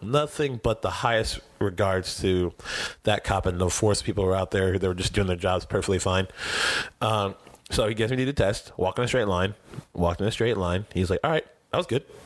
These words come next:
Now do my finger, follow my, follow my eyes with the finger thing." Did it. I think that might be a little where he got, I kinda got sketchy, but, like, he's like,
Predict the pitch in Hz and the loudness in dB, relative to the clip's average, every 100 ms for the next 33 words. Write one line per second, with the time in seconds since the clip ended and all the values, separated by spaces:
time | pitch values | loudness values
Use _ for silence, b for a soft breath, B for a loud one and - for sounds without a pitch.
0 | B B B B _ 107 95 95 92 92 | B B B B _ -2 0 2 2 -2
1 | - - - 107 110 113 - 98 95 98 | -6 -10 -2 0 2 2 2 0 2 2
2 | - 104 113 113 113 110 104 110 117 123 | 2 0 2 0 2 0 -2 0 0 0
3 | 123 123 - 104 104 104 101 107 - 113 | 0 0 0 0 2 0 0 -4 0 0
4 | 101 101 - 101 98 98 B B B B | 2 0 2 2 0 -4 B B B B
5 | B B 110 110 113 - - B B B | B B -2 0 0 -2 -14 B B B
6 | B - - 104 98 - - 143 123 123 | B 2 4 4 2 0 0 0 0 0
7 | 127 127 127 113 107 120 123 117 113 98 | 2 0 0 0 2 2 2 2 2 0
8 | 92 76 92 95 127 107 - - 110 107 | -2 0 0 2 2 2 0 0 0 0
9 | 123 117 98 95 110 101 | 0 0 0 2 0 0